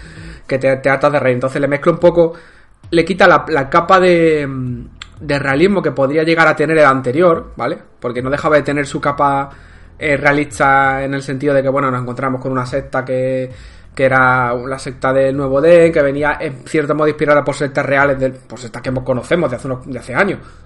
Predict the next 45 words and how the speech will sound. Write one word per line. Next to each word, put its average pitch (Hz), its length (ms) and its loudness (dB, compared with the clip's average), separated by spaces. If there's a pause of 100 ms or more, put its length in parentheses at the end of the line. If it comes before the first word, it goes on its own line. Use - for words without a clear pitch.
que 110 160 -10
han, 123 160 -6
son 131 340 -4
reales 131 340 -2
en, 131 300 -6
en 143 60 -10
la 135 60 -6
América 143 260 -2
profunda. 196 400 -2 (480)
Aquí 170 260 0
digamos 202 280 4
que 160 160 0
se 180 100 0
han 170 80 2
pasado 180 320 6
la, 127 340 4
el 143 80 -2
realismo 156 380 0
por 170 160 4
el, 156 300 -2 (240)
por 139 200 0
el 123 120 -2
forro, 208 360 2
entre 151 240 -4
comillas, 190 380 -2
y 143 100 -8
ya 147 200 2
digamos 147 320 -4
que - 80 -12
se 147 100 -8
han 143 80 -4
lanzado 143 400 0
a, 113 380 -4 (480)
a, 101 340 -6
al, 107 340 -8
a 104 200 -16
partir, 123 280 -10
pues, 113 200 -12
al 117 100 -6
humor, 165 540 2
a 127 300 0
mostrar 131 380 -6
elementos 131 480 -2 (460)
extremadamente 131 720 -2
coroli-, 139 400 0